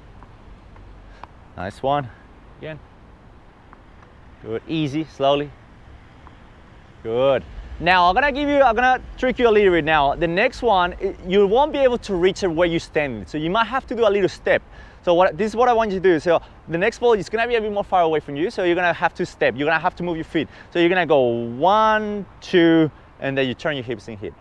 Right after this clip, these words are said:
all right? So you're gonna have to go, you can go perfectly left, right, and then turn your hips and hit, all right? Yeah, that's it. So I'm gonna give you a little more far away from you. Very good, well done, good job.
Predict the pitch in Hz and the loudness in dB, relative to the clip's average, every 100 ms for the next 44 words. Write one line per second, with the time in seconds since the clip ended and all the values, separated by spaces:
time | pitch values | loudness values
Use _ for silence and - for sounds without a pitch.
0 | - - 98 117 - 131 135 131 147 - | -16 -4 0 0 0 0 0 2 0 0
1 | 143 123 - - - - - 175 190 208 | 2 2 2 -8 -20 -20 -8 -4 0 2
2 | 208 196 175 - 185 - 170 160 147 165 | 4 2 0 -2 0 0 0 2 4 2
3 | 151 - - - 131 151 175 277 - - | 2 -4 -20 -12 -2 2 2 0 -4 -18
4 | - - 143 139 - 151 120 139 - 113 | -16 -8 -4 -4 -4 -6 -6 -8 -8 -12
5 | 107 87 - - 101 143 233 - - - | -14 -14 -16 -14 -10 -8 -10 -20 -20 -20
6 | - - - - 120 - 113 120 104 85 | -20 -20 -14 -8 -8 -4 -2 -2 -4 -12
7 | - - - 135 139 170 180 190 240 277 | -16 -20 -6 -2 0 0 0 0 0 0
8 | 254 220 208 190 170 160 143 156 226 226 | 0 0 0 2 2 2 0 -4 -4 -6
9 | - - - - - - - - - - | -8 -20 -20 -20 -20 -20 -20 -20 -20 -20
10 | - - - - - - - - - - | -20 -20 -20 -20 -20 -20 -20 -20 -20 -2
11 | 180 131 139 - 147 147 160 131 127 170 | 0 2 0 2 0 0 -2 -4 -6 -6